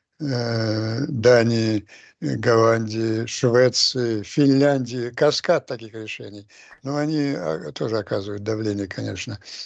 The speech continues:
Что касается тетексов, офи-, вот по, по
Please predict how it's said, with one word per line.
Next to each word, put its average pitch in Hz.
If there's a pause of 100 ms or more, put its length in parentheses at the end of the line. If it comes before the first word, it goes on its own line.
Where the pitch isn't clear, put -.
(200)
Что -
касается 135 (560)
тетексов, 135 (1120)
офи-, 180
вот 131
по, 131 (480)
по 139